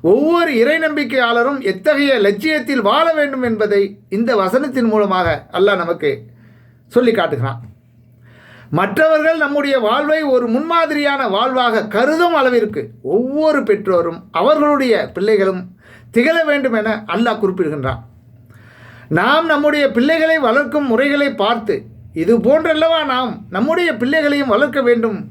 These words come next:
என்று மற்றவர்கள் எண்ணும் அளவிற்கு ஒவ்வொரு முஃமினும் தன்னுடைய குடும்பத்தை இரையச்சமுடைய குடும்பமாக உருவாக்க வேண்டும் என்பதும், அதற்காக இறைவனிடம் பிரார்த்தனை செய்ய வேண்டும்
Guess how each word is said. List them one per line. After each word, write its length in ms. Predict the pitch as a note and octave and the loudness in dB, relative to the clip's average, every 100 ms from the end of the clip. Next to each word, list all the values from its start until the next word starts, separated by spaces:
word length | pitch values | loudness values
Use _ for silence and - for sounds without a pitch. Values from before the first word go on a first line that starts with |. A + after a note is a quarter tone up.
| - | -6
என்று 500 | D#3+ C#4 B3+ F3+ - | -2 0 0 -2 -2
மற்றவர்கள் 760 | D3 D#3+ - C4+ C4+ C4+ D4 C#4+ - - - - | -8 -8 -2 2 2 2 0 -4 -16 -20 -20 -18
எண்ணும் 460 | - F3+ D4+ F4 F4 | -2 2 2 0 0
அளவிற்கு 680 | B3 B3+ A#3 G3+ F#3+ G3 - | 0 2 2 0 0 0 0
ஒவ்வொரு 560 | D#3+ F#3+ C4 D4+ D#4 D4 | 0 0 2 2 2 2
முஃமினும் 520 | A3 B3 C4+ A#3+ D#4 | 0 0 0 -2 -2
தன்னுடைய 520 | - G#3 G3+ G3 E3 | -2 -2 0 0 0
குடும்பத்தை 640 | D3+ A3+ D4 C#4+ A3+ G#3+ - | 0 0 2 0 2 2 0
இரையச்சமுடைய 840 | E3 G3+ D4 D#4+ D#4 D4+ C#4 B3 A3+ | -2 2 2 2 0 0 0 2 2
குடும்பமாக 580 | G3 A3+ A3 F#3+ F#3+ B3+ | 0 -2 -2 -2 -2 0
உருவாக்க 360 | G#3+ G3 G#3 | 2 2 0
வேண்டும் 360 | G3 F3 D#3+ B2 - | -2 -2 -6 -10 -12
என்பதும், 540 | E3+ D#3+ D#3 A3+ C4 - - - - - - | -12 -6 -2 -2 -4 -12 -20 -20 -20 -20 -8
அதற்காக 680 | - G#3 D4+ C#4 E4 D#4+ C#4+ | -2 2 2 2 0 2 2
இறைவனிடம் 520 | C4+ D4+ D4 C#4+ C#4 | 2 0 0 -2 -2
பிரார்த்தனை 580 | G3+ F3+ C#4+ C#4+ C#4+ B3+ | -2 -2 -2 -2 -2 -2
செய்ய 320 | G3 A#3 D#4 | -2 0 2
வேண்டும் 460 | D4+ C4+ B3+ A3 | 2 0 -2 -4